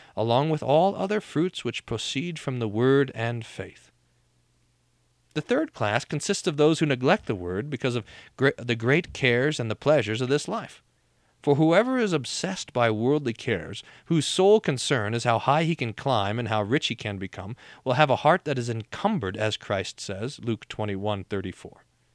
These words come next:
And as a result, the word is choked within him, like the seed among the thorns. Work we must, and each of us is to work most diligently and industriously in his calling. This is not forbidden, but commanded,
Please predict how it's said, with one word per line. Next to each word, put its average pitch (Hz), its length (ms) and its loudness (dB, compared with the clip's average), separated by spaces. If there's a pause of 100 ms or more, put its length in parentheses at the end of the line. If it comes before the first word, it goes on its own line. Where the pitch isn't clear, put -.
(500)
And 135 140 0
as 165 160 6
a 170 40 4
result, 143 580 4
the 139 120 -4
word 143 320 4
is 151 140 -6 (160)
choked - 420 -4
within 147 300 -4
him, 98 160 -8 (640)
like 135 200 0
the 131 80 -2
seed 165 360 0
among 107 220 -2
the 110 60 -4
thorns. - 500 -8 (840)
Work 180 380 4
we 262 140 0
must, 156 400 -2
and 143 180 -2
each 220 240 -2
of 214 120 -2
us 196 280 0
is 202 340 -2
to 208 200 -2
work 170 300 -2
most 156 320 -2
diligently 135 580 0
and 156 100 -2
industriously 120 880 -2
in 131 100 -4
his 143 120 -4
calling. - 440 -6 (580)
This - 180 -10
is 196 80 -2
not 131 160 2
forbidden, 117 460 0
but 117 120 -4
commanded, 123 460 -6